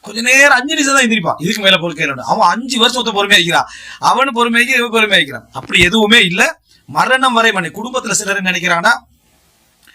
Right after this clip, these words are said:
அதாவது மன்னிச்சுட்டே இருக்கிறவனுக்கு ஒரு மைண்ட் செட் உண்டு.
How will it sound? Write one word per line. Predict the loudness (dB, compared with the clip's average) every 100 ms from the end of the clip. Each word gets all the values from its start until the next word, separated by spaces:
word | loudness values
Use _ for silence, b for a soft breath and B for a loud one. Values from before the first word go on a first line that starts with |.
| b b b b _ _
அதாவது | 0 0 2 -2 -4 -2
மன்னிச்சுட்டே | -2 0 -2 2 4 6 4
இருக்கிறவனுக்கு | 2 0 0
ஒரு | 0
மைண்ட் | 0 0
செட் | -4
உண்டு. | -10 -14